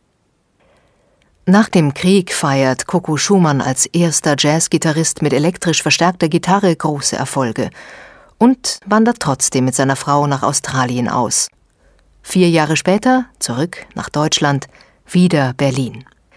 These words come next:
Der Swing ist sein Markenzeichen. Er spielt in Tanz-, in Radio- und in Fernsehbands,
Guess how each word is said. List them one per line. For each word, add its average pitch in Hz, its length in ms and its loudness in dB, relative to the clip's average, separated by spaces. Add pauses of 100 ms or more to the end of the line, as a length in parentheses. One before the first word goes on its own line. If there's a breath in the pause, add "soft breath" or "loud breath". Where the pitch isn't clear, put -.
(580 soft breath)
Der 196 80 4
Swing 254 320 6
ist 156 200 0
sein 151 160 2
Markenzeichen. 156 880 0 (400 loud breath)
Er 120 120 -8
spielt 151 360 0
in 131 160 -2
Tanz-, 208 560 2
in 135 140 -2
Radio- 135 480 2
und 139 200 0
in 147 120 -2
Fernsehbands, 156 800 0